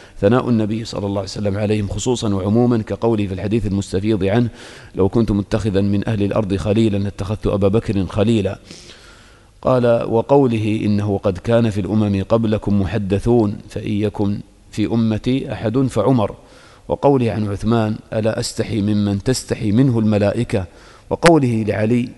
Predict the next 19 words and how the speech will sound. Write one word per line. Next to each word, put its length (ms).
"لأعطين 520
الراية 500
رجلاً 480
يحب 320
الله 340
ورسوله 540
ويحبه 480
الله 200
ورسوله 640
يفتح 380
الله 400
على 240
يديه." 320
وقوله: 520
"لكل 480
نبي 520
حواريون 800
وحواري 1040
الزبير"، 600